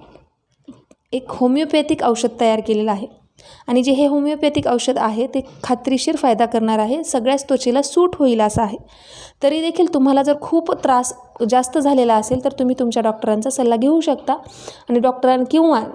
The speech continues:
डिस्क्रिप्शनमध्ये दिलेल्या डॉक्ट-, अ, नंबरवरती देखील जाऊन तुम्ही संपर्क करून त्यांचा देखील सल्ला घेऊ शकता.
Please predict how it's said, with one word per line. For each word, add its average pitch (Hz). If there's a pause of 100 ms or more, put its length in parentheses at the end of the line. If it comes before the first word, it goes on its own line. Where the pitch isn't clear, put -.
डिस्क्रिप्शनमध्ये 302
दिलेल्या 240
डॉक्ट-, 233
अ, 226
नंबरवरती 277
देखील 247
जाऊन 233
तुम्ही 233
संपर्क 285
करून 254
त्यांचा 247
देखील 240
सल्ला 233
घेऊ 220
शकता. 220